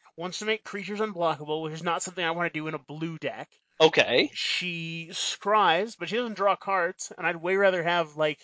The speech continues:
Speaker 1: if I'm going to play mono blue and have a utility card as my general, I'll play a zombie so I can actually draw the cards versus just look at them. And she's a hard one to get and keep activated, because with the exception of, like, a couple of enchantments,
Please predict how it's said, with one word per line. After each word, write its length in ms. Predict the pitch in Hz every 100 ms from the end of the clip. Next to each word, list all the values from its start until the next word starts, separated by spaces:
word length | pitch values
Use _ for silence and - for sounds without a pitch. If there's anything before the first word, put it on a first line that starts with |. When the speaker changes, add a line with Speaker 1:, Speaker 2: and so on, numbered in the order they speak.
| - -
Speaker 1:
if 80 | 160
I'm 120 | 165
going 200 | 190 202
to 60 |
play 180 | 190 190
mono 380 | 160 160 170 165
blue 600 | 151 151 165 151 139 143 _ -
and 200 | 160 147
have 180 | 147 156
a 80 | 156
utility 420 | 160 180 180 180
card 200 | 165 165
as 100 | 151
my 120 | 151
general, 640 | 147 143 165 143 135 139 - _ _ -
I'll 100 | 160
play 240 | - 180
a 60 | 160
zombie 400 | 151 156 175 156
so 160 | -
I 60 | 143
can 80 | 147
actually 180 | 135 135
draw 240 | 156 165
the 80 | 151
cards 340 | 151 139 139
versus 300 | 139 139 139
just 200 | 160 147
look 220 | 143 160
at 180 | 147 127
them. 180 | 143 151 _ _ _ _ _ -
And 280 | 170 160 156
she's 260 | - 185
a 60 | 180
hard 380 | - 185 214 208
one 360 | 202 220 220
to 60 | 202
get 280 | 175 208 226
and 100 | -
keep 220 | 220 214
activated, 600 | 214 254 151 139 131 120 -
because 340 | 170 156 151
with 140 | 143 160
the 80 | 165
exception 420 | - 202 - 208
of, 160 | 180
like, 200 | 165 160
a 60 | 139 -
couple 260 | 185 208 190
of 80 |
enchantments, 720 | 170 - 156 175 240 269 -